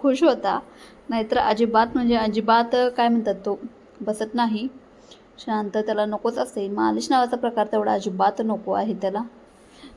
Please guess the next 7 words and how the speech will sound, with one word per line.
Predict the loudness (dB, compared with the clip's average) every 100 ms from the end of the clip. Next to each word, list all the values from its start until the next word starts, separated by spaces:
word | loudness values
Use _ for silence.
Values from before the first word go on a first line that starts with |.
| -20 -2
<laughs> | -2 0 -4 -4 -14 -16 -20 -20 -20 -20 -20 -8 -8 -4
आता | -4 -4 -4
just | -4 -4 -6 -16
फिरायला | -20 -4 0 2 2
गेलेला | 0 0 0
आहे | 0 -2
आवरून, | -2 -2 0 0